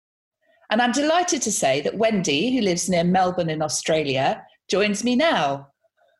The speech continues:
Wendy, welcome to Authors Matters and congratulations on winning the Tom Gallon Trust Award.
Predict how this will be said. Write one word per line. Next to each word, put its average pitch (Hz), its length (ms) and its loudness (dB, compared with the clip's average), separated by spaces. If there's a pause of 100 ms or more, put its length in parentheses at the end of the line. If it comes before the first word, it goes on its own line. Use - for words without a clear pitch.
(160)
Wendy, 294 540 2
welcome 294 480 0
to 262 160 0
Authors 165 400 -2
Matters 143 600 0
and 190 160 2
congratulations 175 1200 0
on 190 180 2
winning 165 320 0
the 165 80 0
Tom 160 300 -2
Gallon 151 320 0
Trust 190 340 -2
Award. 147 400 -2